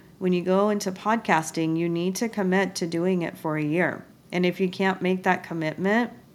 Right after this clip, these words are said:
then maybe you don't do it, right? But if you're just gonna try it out for a month or two or three and give up, that's the problem that I see, that everyone just quits before it can really take off.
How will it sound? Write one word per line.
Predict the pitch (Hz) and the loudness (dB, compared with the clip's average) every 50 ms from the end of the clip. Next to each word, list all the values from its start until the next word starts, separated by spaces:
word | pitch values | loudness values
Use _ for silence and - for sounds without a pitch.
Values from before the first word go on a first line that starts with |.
| - - - | -10 -2 2
then | 196 196 190 190 185 185 - - - | 2 4 4 4 2 0 -4 -8 -8
maybe | 165 170 165 160 175 185 180 185 185 185 185 185 185 185 185 - - - - | -6 -4 -4 -4 -2 -2 0 2 2 4 4 2 2 0 -2 -6 -14 -12 -6
you | 180 185 185 | -2 0 2
don't | 202 202 - - | 2 2 0 0
do | - 240 262 220 | 0 0 2 2
it, | - - - | 0 -2 -4
right? | - 143 160 170 180 185 - - | -4 -2 -2 0 -2 -4 -2 0
But | 196 185 | 2 2
if | 180 180 190 | 2 2 2
you're | 190 190 | 0 0
just | 185 202 202 196 | 0 0 -2 -2
gonna | - 208 208 190 | -2 0 0 0
try | 190 - 196 185 180 | 0 2 4 4 4
it | 175 | 6
out | 175 180 180 185 | 4 4 2 2
for | - 190 170 | 0 -2 0
a | 170 | 2
month | 160 160 165 170 180 180 | 2 2 0 0 0 -2
or | 180 170 | -2 -2
two | - 180 165 | -2 -2 -2
or | 165 160 | -2 -2
three | 156 165 156 165 175 | -4 -4 -4 -2 0
and | 175 165 165 160 | 0 -2 -2 -2
give | 165 156 156 | -2 0 4
up, | 190 196 196 185 175 175 - - - - - - - - | 6 6 6 6 6 4 0 -8 -18 -20 -20 -20 -2 2
that's | 190 175 180 180 180 - - - - | 4 4 6 4 2 -2 -6 -6 -6
the | - 180 170 | -6 -6 -6
problem | - - 165 165 175 180 175 170 | 0 2 4 4 4 4 2 0
that | 170 165 160 | 0 0 0
I | 156 156 | 0 -2
see, | 151 156 - - 208 233 233 196 165 | -4 -4 -6 -4 -2 0 2 2 2
that | 165 160 151 | 2 0 0
everyone | 160 156 160 160 160 165 160 156 | 0 0 0 0 0 0 -2 -2
just | 156 156 151 - - | -4 -6 -8 -6 0
quits | - 202 190 190 190 - - - | 2 2 2 2 0 -6 -8 -6
before | - 160 160 160 180 170 165 170 165 165 165 160 156 156 156 - - - - | -4 -6 -4 -4 -4 -2 0 2 2 2 2 0 -2 -4 -8 -14 -16 -10 -6
it | 165 160 | -6 -6
can | - 175 165 | -4 -4 -4
really | 160 160 160 156 151 | -2 -2 -2 -4 -4
take | 147 - 143 135 - | -4 -4 -4 -4 -2
off. | 139 123 87 - - - | 0 0 -2 -2 -6 -12